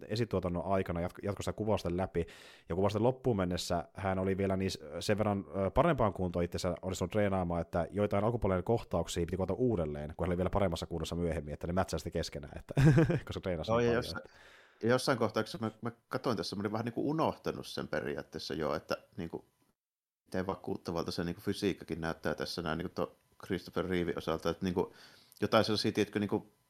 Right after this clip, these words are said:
Speaker 2: vähän niinku lähi-, lähisotteja silleen niinku kolme neljäsosaa tämmöisiä juttuja, niin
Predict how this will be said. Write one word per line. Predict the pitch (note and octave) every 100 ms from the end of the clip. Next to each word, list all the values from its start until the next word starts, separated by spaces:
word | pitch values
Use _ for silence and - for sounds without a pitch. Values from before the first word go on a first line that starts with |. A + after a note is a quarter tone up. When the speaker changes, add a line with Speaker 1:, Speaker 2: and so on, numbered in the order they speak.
| _ _ _ _ _ _ G#2+
Speaker 2:
vähän | G#2
niinku | A2
lähi-, | G#2+ G#2 G2+ -
lähisotteja | A2+ C3+ A#2 G2+ F2+ - - E2
silleen | E2 F#2 F2+ F2 E2+ - -
niinku | F#2+ F#2 F2+ _ _ _
kolme | G2 F#2+ F#2+
neljäsosaa | F#2 F2 - - C#2+ C#2 - _ _ _ _
tämmöisiä | D#2+ E2 F2
juttuja, | D#2+ - F2+
niin | F2